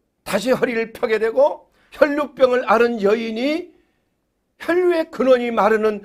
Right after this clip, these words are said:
그러한 놀라운 역사가 나타나게 된 거 아니겠습니까? 사랑하는 여러분, 이와 같이 성령의 능력이 임하면은 포로된 자에게 자유를 주시는 하나님의 권능이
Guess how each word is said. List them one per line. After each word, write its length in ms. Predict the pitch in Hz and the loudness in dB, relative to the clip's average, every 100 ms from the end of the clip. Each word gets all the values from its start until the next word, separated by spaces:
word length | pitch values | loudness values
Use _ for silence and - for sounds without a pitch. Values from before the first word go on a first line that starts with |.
| - | -16
그러한 560 | - 214 196 196 185 - | -2 2 2 0 -6 -4
놀라운 500 | 175 226 208 196 190 | 2 4 6 6 4
역사가 640 | 180 180 190 170 175 156 _ | -2 -2 -6 -4 -6 -8 _
나타나게 540 | 151 185 180 156 151 | -6 -2 -2 -2 -4
된 160 | 143 135 | -6 -4
거 180 | 139 131 | -6 -6
아니겠습니까? 720 | 139 185 196 - 127 - 127 135 _ _ _ _ | -6 -4 -4 -8 -16 -14 -16 -18 _ _ _ _
사랑하는 360 | - 190 165 156 | -2 0 2 0
여러분, 460 | 139 135 127 123 - - - | 0 -2 -6 -10 -20 -12 2
이와 180 | 196 | 4
같이 320 | 208 208 208 226 | 6 2 0 -12
성령의 840 | - 247 269 262 240 247 254 262 - - | -8 -6 2 2 4 6 6 4 -2 -4
능력이 520 | 214 220 214 185 196 | -2 2 0 0 -6
임하면은 800 | 196 165 170 185 220 226 135 - _ _ _ | -8 -4 -2 4 4 4 0 -12 _ _ _
포로된 640 | - 269 285 277 262 254 | 4 6 6 6 6 6
자에게 720 | 247 233 220 220 233 262 262 - _ | 0 4 4 4 8 10 8 4 _
자유를 600 | - 165 254 330 330 311 | 0 4 6 6 6 2
주시는 460 | 277 - 240 185 - _ | 0 -6 -6 -8 -10 _
하나님의 880 | _ - 240 247 240 240 233 233 220 | _ -2 2 4 2 0 2 2 2
권능이 640 | 226 214 208 196 190 170 | 0 -2 0 2 2 0